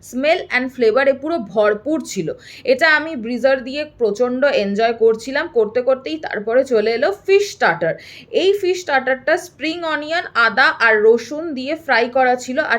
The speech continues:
চিকেনের স্টার্টারটাকে just টেক্কা দিয়ে দিয়েছিল। আর এখানে কিন্তু ফিশের প্রত্যেকটা আইটেমে অরিজিনাল ভেটকি ফিশ ইউজ করা হয়। এবার মেন কোর্সের পালা, মিক্স রাইস নুডলস and chicken with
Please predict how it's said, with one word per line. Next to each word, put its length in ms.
চিকেনের 480
স্টার্টারটাকে 720
just 300
টেক্কা 380
দিয়ে 200
দিয়েছিল। 440
আর 120
এখানে 340
কিন্তু 340
ফিশের 380
প্রত্যেকটা 760
আইটেমে 520
অরিজিনাল 640
ভেটকি 380
ফিশ 320
ইউজ 260
করা 240
হয়। 180
এবার 380
মেন 200
কোর্সের 340
পালা, 280
মিক্স 440
রাইস 400
নুডলস 440
and 100
chicken 300
with 160